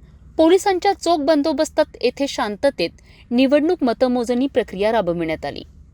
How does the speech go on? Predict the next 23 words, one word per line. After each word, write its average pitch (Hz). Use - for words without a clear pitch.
मतमोजणी 370
दरम्यान 339
पहिल्या 285
फेरीत 269
भाजपच्या 247
उमेदवार 226
नवनीत 247
राणा 190
यांना 202
सतराशे 311
सात 311
मते, 233
तर 247
काँग्रेसचे 285
उमेदवार 196
बळवंत 262
वानखडे 170
यांना 220
पाच 262
हजार 294
दोनशे 226
छेचाळ 254
मते, 185